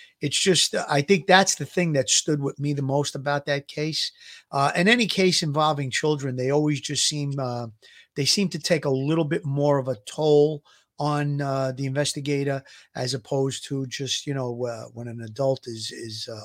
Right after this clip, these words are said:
assaulted or killed, or there's just something about kids. I don't know. I've always had a soft spot in my heart for children and for the elderly as well. You know, I guess 'cause they really don't have,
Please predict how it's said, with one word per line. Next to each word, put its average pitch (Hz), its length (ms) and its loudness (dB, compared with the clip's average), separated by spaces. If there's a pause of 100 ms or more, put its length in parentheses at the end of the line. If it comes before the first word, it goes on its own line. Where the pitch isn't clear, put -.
assaulted 127 600 -2
or 113 160 -4
killed, 127 380 0
or 117 220 -4 (480)
there's 139 160 4
just 170 200 6
something 165 220 2
about 135 300 0
kids. 139 260 0
I 135 60 -2
don't 143 100 -4
know. 139 80 -2
I've 131 300 0
always 143 240 -2
had 135 160 -6
a 123 60 -8
soft - 340 -4
spot 135 340 -8
in 131 40 -14
my 127 100 -10
heart 131 260 -8
for 113 80 -20
children 139 540 -4 (340)
and 143 140 -2
for - 100 -2
the 156 140 4
elderly 147 420 6
as 127 160 -2
well. 135 320 -2
You 123 80 -6
know, 127 80 -8
I 120 100 -8
guess 139 200 -4
'cause - 240 -10
they 131 160 -8
really 135 320 -2
don't 127 180 -6
have, 127 280 -8